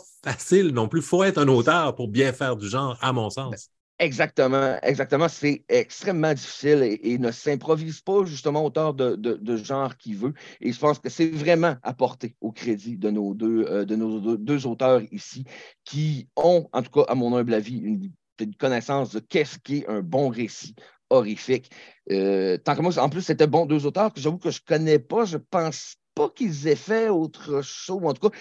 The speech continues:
Speaker 2: s'ils ont fait d'autres œuvres, j'avoue que je, c'est, c'est pas des, euh, des gens que j'avais vus passer, et, euh, ne serait-ce que par le dessin, justement, de Tom Burroughs, qui était vra-, vraiment magnifique,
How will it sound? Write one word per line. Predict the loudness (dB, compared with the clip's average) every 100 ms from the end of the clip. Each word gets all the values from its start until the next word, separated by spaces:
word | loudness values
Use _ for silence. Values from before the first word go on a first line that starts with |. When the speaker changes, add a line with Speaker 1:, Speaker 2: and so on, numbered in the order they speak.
| -8
Speaker 2:
s'ils | -2 0
ont | 2
fait | 2 2
d'autres | 0 0 2 4
œuvres, | 2
j'avoue | 2 0 0
que | -4 -6
je, | -4 -6
c'est, | -6 -10
c'est | -8 -6
pas | -4
des, | 0 2 4
euh, | 2 2 -2 -14 -4
des | -2
gens | 0 2
que | 4
j'avais | 6 4
vus | 4 -2
passer, | 2 2 2 0 -4 -4 -16 -12
et, | 0 2 4 6
euh, | 6 4
ne | 2
serait-ce | 2 0 2
que | 2
par | 2
le | 2 2
dessin, | -2 -2 -6
justement, | -6 -4 -2 -2
de |
Tom | -2 -4
Burroughs, | 0 0 -2
qui | -8
était |
vra-, | -10 -10 -10 -12 -12
vraiment | -6 -2 -2
magnifique, | -2 -2 -2 -6